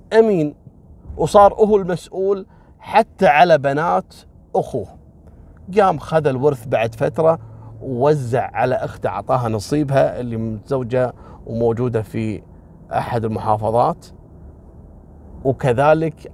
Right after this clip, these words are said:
عطى بنات أخوه، آه، حقهم. وإلى الآن أمين هو المسؤول عن جميع،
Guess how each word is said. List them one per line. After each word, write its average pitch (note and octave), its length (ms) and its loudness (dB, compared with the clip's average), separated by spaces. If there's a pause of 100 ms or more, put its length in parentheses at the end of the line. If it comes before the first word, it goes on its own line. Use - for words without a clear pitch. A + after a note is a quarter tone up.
عطى C3 640 0 (140)
بنات C3 380 -2
أخوه، B2+ 500 -6 (520)
آه، A2+ 140 0
حقهم. C#3 640 -2 (360)
وإلى D3 400 0
الآن D3 680 -2 (520)
أمين C#3 420 0 (100)
هو D#3 540 2
المسؤول C#3 880 -6 (340)
عن B2 460 0
جميع، C#3 560 0